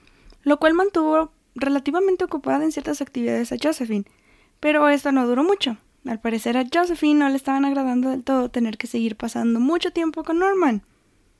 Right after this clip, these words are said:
por lo que a partir del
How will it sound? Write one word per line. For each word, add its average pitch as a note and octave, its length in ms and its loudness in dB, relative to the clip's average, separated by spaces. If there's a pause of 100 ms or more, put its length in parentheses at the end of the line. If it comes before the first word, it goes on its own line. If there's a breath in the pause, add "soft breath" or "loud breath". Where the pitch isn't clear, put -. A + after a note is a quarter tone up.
(540 soft breath)
por D#4 200 4
lo C#4 240 2
que B3+ 300 0
a A#3 160 -4
partir A#3 560 -2
del G#3 640 -4